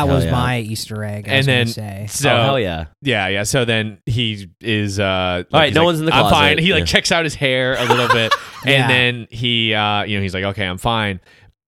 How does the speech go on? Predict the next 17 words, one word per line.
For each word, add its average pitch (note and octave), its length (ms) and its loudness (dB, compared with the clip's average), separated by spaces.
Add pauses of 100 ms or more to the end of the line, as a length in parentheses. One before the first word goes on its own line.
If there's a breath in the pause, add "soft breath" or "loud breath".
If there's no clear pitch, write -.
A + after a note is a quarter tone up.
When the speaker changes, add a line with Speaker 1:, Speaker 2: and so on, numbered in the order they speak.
(160)
Speaker 3:
And A#2+ 140 -2
he A#2 60 -2
goes A#2+ 120 0
to A#2 80 -6
close C#3 460 -2
the A#2 80 -2
door C#3+ 400 2
to C#3+ 80 2
his A#2+ 200 -2
office, G#2 540 -2
and G2 220 -10
who's A#2 260 -6
behind G#2+ 360 -2
Speaker 1:
Behind A2 180 0
Speaker 3:
the G#2+ 40 -2
door? C#3 180 2
Speaker 1:
it? C#3 80 -6